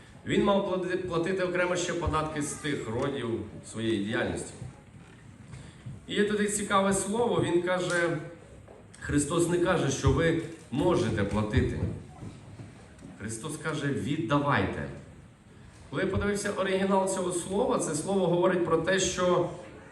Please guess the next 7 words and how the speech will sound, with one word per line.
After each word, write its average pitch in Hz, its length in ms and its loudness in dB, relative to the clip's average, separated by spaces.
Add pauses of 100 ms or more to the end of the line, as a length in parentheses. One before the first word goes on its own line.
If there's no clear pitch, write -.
(240)
смисл 208 500 0
закладений 185 600 2
в - 20 2
цьому 175 220 0
слові — 175 280 -2 (100)
повернення 165 600 2
боргу. - 720 4